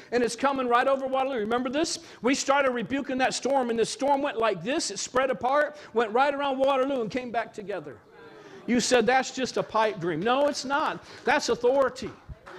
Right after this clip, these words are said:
Do you remember what Chip Brim shared in, in, in, when he was living in Branson several years ago, and they had something that never happens in Branson? They had a tornado.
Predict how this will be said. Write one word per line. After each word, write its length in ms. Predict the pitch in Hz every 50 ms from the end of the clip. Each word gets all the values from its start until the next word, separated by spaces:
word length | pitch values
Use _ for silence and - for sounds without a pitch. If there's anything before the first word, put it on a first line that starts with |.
| - - - -
Do 80 | - 262
you 80 | 269
remember 320 | 262 262 277 285 277 285 262
what 220 | 247 262 254 185
Chip 320 | - - 277 294 262 202 160
Brim 260 | 233 254 262 277 269
shared 400 | - - 262 262 269 277 285 254
in, 180 | 233 220 214
in, 340 | 233 - 220 214 202 202 185 156
in, 200 | - 220 214 208 214 - 196 180
when 120 | 214 226
he 80 | 226 226
was 160 | 226 190 202
living 240 | 233 247 233 233 226
in 140 | 214 202
Branson 400 | 180 214 220 240 254 - - 254
several 320 | - - 247 262 247 247 254
years 280 | 247 247 262 269 -
ago, 280 | 233 202 262 269 269 269 - - -
and 120 | 208 214 214
they 100 | 208 202
had 260 | 202 233 240 220 -
something 340 | - - 247 233 - 220 214
that 100 | 214 196
never 280 | 220 247 220 226 226
happens 400 | 208 240 240 247 247 233 208 175
in 80 | 214 180
Branson? 340 | 185 220 240 254 - - 226
They 120 | 220 220
had 120 | 233 233
a 60 | 226 214
tornado. 560 | - 233 226 226 226 240 240 269 311 320